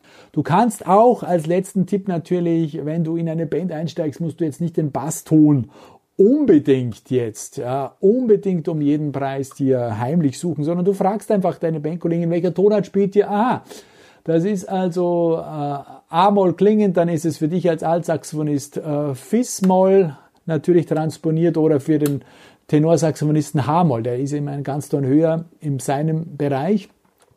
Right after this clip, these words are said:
Und einfach Ohren aufmachen, mit wenig Tönen beginnen und dann steigern. Wichtig einfach, dass du prägnant und deutlich spielst, Pausen machst.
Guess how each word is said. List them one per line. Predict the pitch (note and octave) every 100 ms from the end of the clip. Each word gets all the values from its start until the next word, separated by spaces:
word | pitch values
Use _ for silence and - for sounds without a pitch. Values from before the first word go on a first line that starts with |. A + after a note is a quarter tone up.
| - -
Und | A3+
einfach | A3 A3+ A#3 F#3+
Ohren | G#3 G3+
aufmachen, | F3 F#3+ E3+ G3
mit | F#3 E3
wenig | A3+ B3 G#3+
Tönen | - A3 G#3
beginnen | F#3 E3+ G3+ F#3+ F#3+
und | F3+ E3+ E3+
dann | E3 D#3+ C#3+
steigern. | - D#3+ F3+ F3+ E3+ E3 - - C3
Wichtig | D#3 F#3+ G3 F3
einfach, | E3 D#3+ -
dass | E3 C#3
du | - C#3+ C3+ - _
prägnant | D3+ D#3 D3+ E3 E3
und | C#3+
deutlich | D3 D#3 D#3 -
spielst, | D3+ C3 -
Pausen | E3 F#3 E3 E3+
machst. | D#3 D3+ - -